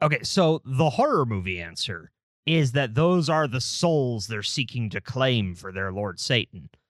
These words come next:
Uh, you know, so they're trying to oppress them, degrade them until their soul becomes damned, and, uh, that's how they get brownie points with Daddy Satan.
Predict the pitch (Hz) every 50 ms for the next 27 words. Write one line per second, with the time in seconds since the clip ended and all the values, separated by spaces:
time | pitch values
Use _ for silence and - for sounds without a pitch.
0 | _ - - - - 107 117 113 110 104 104 - - 117 101 92 101 - 123 110
1 | 98 - 156 139 120 120 110 113 123 117 107 113 - - - _ - - - -
2 | - 190 175 160 - - - 160 151 143 135 135 123 - 139 135 135 135 127 110
3 | 131 123 120 120 113 107 - 131 120 107 120 113 107 - - 127 117 117 107 -
4 | 117 - - 113 110 104 95 - 117 113 107 104 101 104 101 101 98 _ _ _
5 | _ _ _ _ - 107 113 107 110 107 104 95 113 107 113 117 117 - - 127
6 | 120 117 110 107 98 113 113 98 - 123 117 110 110 110 98 - 110 110 101 90
7 | - 107 101 85 - 101 95 95 95 92 - - 120 98 82 - _ - -